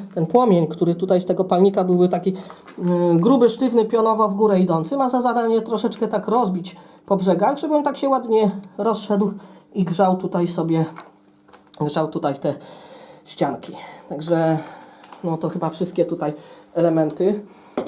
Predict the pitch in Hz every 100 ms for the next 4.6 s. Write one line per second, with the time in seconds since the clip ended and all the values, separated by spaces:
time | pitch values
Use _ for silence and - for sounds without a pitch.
0 | - 175 180 175 - - 170 190 180 170
1 | - - 165 170 196 180 175 170 - -
2 | - _ - - - - - - - -
3 | 156 156 151 151 151 151 185 175 170 170
4 | - - 202 196 185